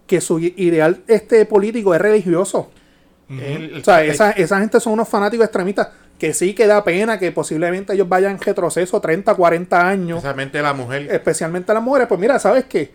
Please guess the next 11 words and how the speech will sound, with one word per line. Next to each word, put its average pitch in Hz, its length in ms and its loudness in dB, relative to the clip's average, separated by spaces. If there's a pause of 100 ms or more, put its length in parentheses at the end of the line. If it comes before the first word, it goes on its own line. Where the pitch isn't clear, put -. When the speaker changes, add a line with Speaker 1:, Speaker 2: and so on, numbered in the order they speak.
(360)
Speaker 1:
Los 156 260 4
woke, 214 460 8 (760)
pues 170 160 0
ya 156 100 2
tienen 180 200 -4
sitio 208 240 -2
nuevo 240 160 2
donde 240 200 -2
ir 165 80 -2
a 170 80 2
protestar. 240 520 -4